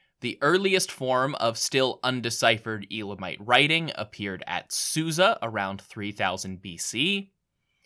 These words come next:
not long after similar developments in Mesopotamia and Egypt. For the next twenty-five hundred years, Elam had its ups and downs.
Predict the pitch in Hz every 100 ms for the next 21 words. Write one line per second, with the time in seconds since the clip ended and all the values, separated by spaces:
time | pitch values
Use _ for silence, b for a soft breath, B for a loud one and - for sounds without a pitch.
0 | _ _ - 165 196 - 147 143 101 113
1 | 113 113 - 160 160 156 147 131 113 110
2 | 101 107 107 - - 107 104 98 101 110
3 | 101 - - 98 95 104 - - 87 87
4 | - _ 110 113 95 - - - _ _
5 | _ _ _ _ _ _ _ - 208 202
6 | 185 139 143 - - 160 160 165 143 127
7 | 117 107 104 107 135 180 185 165 156 -
8 | 117 127 151 160 143 131 131 131 123 -
9 | 123 123 - 123 110 98 92 87 90 -